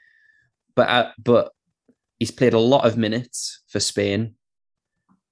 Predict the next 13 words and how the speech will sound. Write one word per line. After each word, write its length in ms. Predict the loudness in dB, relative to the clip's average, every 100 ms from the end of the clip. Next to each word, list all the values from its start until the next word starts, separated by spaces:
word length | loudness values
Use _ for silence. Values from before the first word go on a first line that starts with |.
| _ -4
um, 720 | -2 0 0 -2 -2 -6 -10 _ -6
over 160 | -4 -2
the 120 | -4
international 500 | -4 -4 -6 -8 -10
break. 480 | -4 -2 -2 -6 _ _ _ _ _ -10
I 60 |
think 180 | -6 -6
he's 160 | -6 -10
played 500 | -4 -2 -2 -4 -10 -20 _ _ _ _ _ _
the 120 | -12
full 260 | -8 -2 -2
nineties 840 | 0 -2 -2 -2 -2 -4 -6 -14 _
for 460 | -4 -2 0 -2